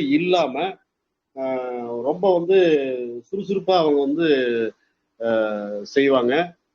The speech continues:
அதே மாதிரி இவங்க வந்து அறிவாளியா இருக்கிறதுனால வாழ்க்கையில வந்து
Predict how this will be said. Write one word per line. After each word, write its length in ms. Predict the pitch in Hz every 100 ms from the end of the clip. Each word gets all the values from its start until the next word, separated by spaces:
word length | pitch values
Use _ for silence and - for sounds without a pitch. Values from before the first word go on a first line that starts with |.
| _ _ _ _ -
அதே 180 | 131 160
மாதிரி 260 | 147 147 175 156
இவங்க 240 | 143 143
வந்து 220 | 156 180 156
அறிவாளியா 500 | 131 180 185 175 175
இருக்கிறதுனால 480 | 151 135 127 127 147 180 - _ _ _ _ _ _ _ - - _ -
வாழ்க்கையில 460 | 170 185 202 175 185
வந்து 280 | 170 185